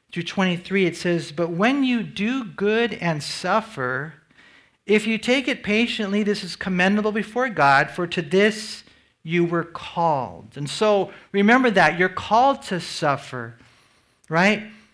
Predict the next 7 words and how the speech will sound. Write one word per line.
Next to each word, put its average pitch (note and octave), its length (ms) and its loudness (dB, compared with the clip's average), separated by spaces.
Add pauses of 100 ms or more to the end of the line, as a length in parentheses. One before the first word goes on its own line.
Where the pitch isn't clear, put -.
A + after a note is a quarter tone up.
(720)
Because A#3 320 2
Christ C4 320 2
also C4 320 2
suffered F#3+ 440 0
for A#3 340 0
us, F#3+ 220 4
leaving A#3+ 840 0